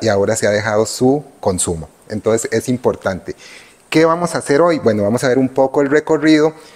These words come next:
Como ya saben, estamos trabajando con tacaco. Vamos a hacerle análisis químicos al tacaco. Eh, es importante que conozcan toda la metodología, como la estamos realizando,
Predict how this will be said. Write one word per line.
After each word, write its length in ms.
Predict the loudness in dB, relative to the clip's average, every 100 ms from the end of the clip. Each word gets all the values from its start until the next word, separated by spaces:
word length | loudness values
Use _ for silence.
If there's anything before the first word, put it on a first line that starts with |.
| -8
Como 200 | -2 0
ya 160 | 2 0
saben, 340 | 0 -2 0
estamos 360 | -2 -2 -4 -2
trabajando 500 | 0 0 0 -4 -4
con 220 | -2 0
tacaco. 500 | -2 -4 -4 -4 -8 -8 -20 -10
Vamos 320 | -2 -2 0 -2
a 40 |
hacerle 480 | 0 2 2 0 -2
análisis 540 | -2 0 0 -2 -6
químicos 480 | 0 2 2 0 0
al 120 | -2
tacaco. 540 | -2 -4 -4 -4 -6 -10 -12 -20 -20 _ -6
Eh, 440 | -4 -2 -2 -4 -10 -8
es 160 | -4 0
importante 680 | 2 2 -2 -2 -4 -4 -6
que 120 | -6
conozcan 440 | -4 -4 -4 -4
toda 180 | 0 2
la 80 | 4
metodología, 800 | 2 2 2 2 2 2 0 -2
como 260 | -6 -4
la 100 | -6
estamos 360 | -6 -4 -2 2
realizando, 640 | 2 2 -2 -2 -2